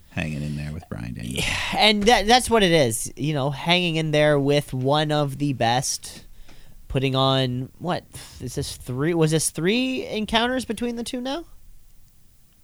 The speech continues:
Speaker 1: Um, did they have another one
Speaker 2: No.
Speaker 1: after the strap match or before? I can't remember.
Speaker 2: I think they did a
Speaker 1: Either
Speaker 2: tag, they
Speaker 1: way.
Speaker 2: did a tag match last week with, uh, uh, Big Bill,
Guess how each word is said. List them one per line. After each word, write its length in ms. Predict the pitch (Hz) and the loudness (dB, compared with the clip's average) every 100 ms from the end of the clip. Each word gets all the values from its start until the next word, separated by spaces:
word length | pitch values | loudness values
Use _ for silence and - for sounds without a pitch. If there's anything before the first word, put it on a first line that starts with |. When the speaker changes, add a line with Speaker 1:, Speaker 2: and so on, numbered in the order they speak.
| - - - - - - | -20 -20 -20 -20 -18 -6
Speaker 1:
Um, 720 | 110 117 147 156 165 165 156 139 - - - - | 2 4 6 8 6 6 4 2 -2 -12 -14 -8
did 120 | 101 | -4
they 60 | 117 | 0
have 160 | 135 | 0
another 240 | 151 151 156 | 0 0 0
one 340 | 156 151 156 - 131 | 0 0 -4 -8 -10
Speaker 2:
No. 540 | 120 127 123 120 117 | -4 -2 0 -2 -2
Speaker 1:
after 240 | 123 123 135 | -4 -4 -4
the 100 | 135 | -6
strap 280 | - 147 147 | -6 -6 -4
match 240 | 147 143 | -6 -6
or 40 | |
before? 240 | 139 139 147 - | -10 -8 -10 -10
I 40 | |
can't 220 | - - | -8 -6
remember. 260 | - 82 87 - | -6 -8 -10 -10
Speaker 2:
I 40 | 165 | -8
think 120 | 220 | -2
they 100 | 240 | 2
did 160 | 214 180 | 4 4
a 40 | |
Speaker 1:
Either 100 | 127 | 2
Speaker 2:
tag, 280 | - 160 160 | 2 4 6
they 60 | 160 | 8
Speaker 1:
way. 120 | - | 8
Speaker 2:
did 180 | 277 214 | 6 4
a 20 | |
tag 340 | - 226 226 190 | 4 6 6 4
match 380 | 170 131 117 | 2 2 0
last 300 | 147 147 139 | 0 2 0
week 280 | 143 135 127 | 0 -2 -2
with, 220 | 131 127 | -6 -4
uh, 600 | 127 120 117 113 104 104 104 - - _ _ _ - - - | -2 -2 0 0 -2 -4 -6 -14 -20 _ _ _ -20 -20 -16
uh, 360 | 117 101 101 101 | -10 -8 -8 -8
Big 240 | 104 117 107 | -8 -8 -4
Bill, 320 | 117 78 | -4 -6